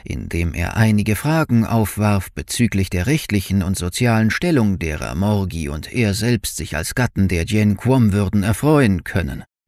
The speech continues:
Und die naiven Blemfroim eröffneten ihm, dass dieser Frage allenfalls eine zeitlich eng begrenzte Bedeutung zukäme, da nämlich die Gatten nach der Erfüllung ihrer ehelichen Pflichten traditionell in Form von Ragus und sonstige Erzeugnisse des Herdes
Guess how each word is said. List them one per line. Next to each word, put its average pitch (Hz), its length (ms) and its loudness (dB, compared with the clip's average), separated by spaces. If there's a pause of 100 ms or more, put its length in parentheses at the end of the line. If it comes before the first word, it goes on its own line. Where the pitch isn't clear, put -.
(240)
Und 151 200 0
die 170 120 6
naiven 147 580 4
Blemfroim 135 720 2
eröffneten 135 680 0
ihm, 175 240 2 (240)
dass 151 160 0
dieser 156 320 2
Frage 117 500 0
allenfalls 113 680 2
eine 113 240 0
zeitlich 104 680 -2
eng 131 280 2
begrenzte 123 640 0
Bedeutung 98 640 -4
zukäme, - 680 -4 (300)
da 139 160 0
nämlich 151 340 6
die 147 160 0
Gatten 185 380 4
nach 120 180 2
der 120 180 4
Erfüllung 120 480 4
ihrer 104 400 2
ehelichen 120 600 2
Pflichten - 580 -2
traditionell 131 800 4
in 147 200 4
Form 131 360 2
von 139 240 2
Ragus 139 560 2
und 120 180 0
sonstige 131 520 0
Erzeugnisse 117 800 2
des 107 260 0
Herdes 127 380 2